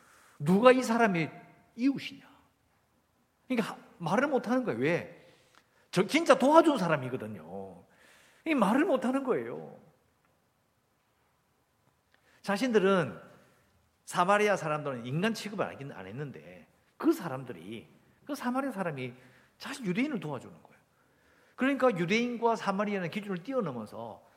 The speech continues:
인간 대 인간으로 그를 도와주는 거예요. 진짜 이웃은 도와주는 사람이에요. 알아요.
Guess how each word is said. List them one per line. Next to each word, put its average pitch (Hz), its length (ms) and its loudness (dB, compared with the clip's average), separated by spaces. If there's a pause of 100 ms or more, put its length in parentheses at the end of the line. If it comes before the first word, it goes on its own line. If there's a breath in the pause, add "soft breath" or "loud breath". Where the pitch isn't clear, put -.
(140 soft breath)
인간 208 340 0
대 240 80 0
인간으로 139 540 -4
그를 151 180 -6
도와주는 185 440 -12
거예요. - 160 -20 (320 soft breath)
진짜 320 340 4
이웃은 180 340 2
도와주는 233 420 -2
사람이에요. - 320 -18 (920)
알아요. 240 440 0